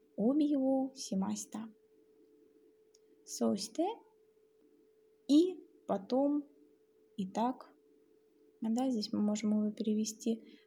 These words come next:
как «и», а, косоде повязывали или украшали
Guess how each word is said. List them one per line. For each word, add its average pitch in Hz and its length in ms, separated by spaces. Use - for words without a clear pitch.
как 214 420
«и», 370 260
а, 214 360
косоде 320 640
повязывали 240 680
или 208 240
украшали 269 760